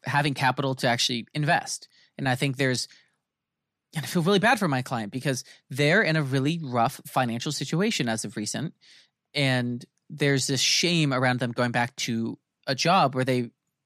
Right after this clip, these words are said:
m-, or an industry where they've gotten some really high profile offers to, and would make a lot of money. And I was like,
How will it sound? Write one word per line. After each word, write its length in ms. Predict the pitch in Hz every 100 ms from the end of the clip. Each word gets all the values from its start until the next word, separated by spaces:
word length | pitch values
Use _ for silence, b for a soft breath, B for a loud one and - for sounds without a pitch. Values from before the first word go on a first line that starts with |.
| _ _ 151
m-, 160 | 139 - - - - 73
or 120 | 143
an 80 | 143
industry 340 | 202 - 147
where 200 | 127 120 B B B
they've 360 | 135 127 143 131
gotten 380 | 135 131 127 120
some 220 | - 123
really 240 | 113 139 147
high 140 | 131
profile 360 | 131 127 120 117
offers 520 | 175 160 127 117 - B B B _
to, 120 | - -
and 240 | 143 131 147
would 80 |
make 140 | 139 131
a 40 |
lot 160 | 120 120
of 60 |
money. 240 | 190 302 147
And 100 | 120
I 40 |
was 120 | 123
like, 160 | 127 -